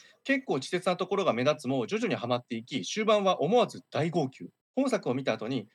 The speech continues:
原作とアニメを見ましたが、どれも面白い。ゾンビ映画なのに流血シーンやゴアシーンはほとんど皆無で、お正月にご家族で見ても安心な映画なのでおすすめします。ということで、えー、こちらの感想メールお待ちしております。ぜひNetflixで見た方、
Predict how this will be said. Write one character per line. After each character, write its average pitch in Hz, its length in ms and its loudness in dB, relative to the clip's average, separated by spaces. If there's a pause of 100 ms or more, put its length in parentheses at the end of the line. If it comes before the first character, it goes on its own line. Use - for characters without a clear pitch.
(140)
原 175 180 -2
作 196 220 -4
と 185 280 0
ア 143 60 0
ニ 165 60 -2
メ 175 100 0
を 170 60 0
見 165 80 -2
ま 180 80 0
し - 60 -8
た 135 60 -6
が、 123 180 2
ど - 140 -4
れ 208 100 2
も 156 120 0
面 156 140 0
白 196 220 2
い。 131 100 -4 (300)
ゾ 170 120 0
ン 202 60 0
ビ 220 80 4
映 - 20 4
画 220 80 6
な 175 100 2
の 127 60 0
に 104 160 -6
流 139 160 -2
血 - 220 -8
シ 208 80 -4
ー - 20 -2
ン 196 40 -2
や 123 140 0
ゴ 123 220 4
ア 170 120 2
シ - 200 -4
ー 165 120 -2
ン - 20 -4
は 120 180 4
ほ 151 300 -2
と 247 120 4
ん 262 40 2
ど 156 100 -2
皆 165 240 0
無 110 80 -4
で、 113 220 0 (320)
お 190 80 -2
正 285 220 2
月 294 200 6
に 220 200 -2 (100)
ご 185 140 2
家 285 140 6
族 254 200 0
で 160 80 2
見 156 100 -2
て 151 100 -2
も 110 140 -2
安 214 220 4
心 220 160 -2
な 202 120 2
映 196 120 0
画 202 80 4
な 190 80 2
の 151 60 -2
で 156 200 0
お 110 100 -6
す 131 120 -4
す 127 120 -6
め 135 120 0
し 131 140 -4
ま 143 120 4
す。 - 240 -10 (440)
と - 60 -6
い - 20 0
う - 20 0
こ 143 60 -2
と 147 60 0
で、 123 220 2 (140)
え 101 300 -12
ー、 - 60 -20
こ - 60 -20
ち - 100 -12
ら 107 100 -4
の 101 140 -8
感 131 220 -4
想 131 160 -4
メ 131 140 0
ー 165 40 0
ル 131 120 -2
お - 20 -6
待 156 220 0
ち 160 40 -8
し - 40 -12
て 170 60 -2
お 170 40 0
り 170 60 -2
ま 208 120 4
す。 214 160 -14
ぜ 175 120 -4
ひ 156 80 -6
Netflix 202 420 -2
で 135 120 2
見 143 80 -4
た 151 60 2
方、 131 280 0